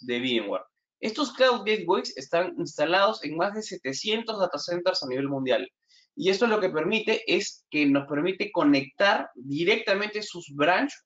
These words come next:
sus oficinas remotas, con túneles directamente contra servicios saas.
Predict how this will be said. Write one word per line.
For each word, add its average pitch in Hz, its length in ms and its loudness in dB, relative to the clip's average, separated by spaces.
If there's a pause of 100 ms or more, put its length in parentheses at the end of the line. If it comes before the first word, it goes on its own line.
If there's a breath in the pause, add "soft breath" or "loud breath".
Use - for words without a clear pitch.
sus 143 180 -10
oficinas 156 380 -4
remotas, 180 580 0 (640)
con 147 300 4
túneles 233 760 2 (160)
directamente 226 1040 0
contra 165 320 -2
servicios 160 520 -6
saas. - 500 -2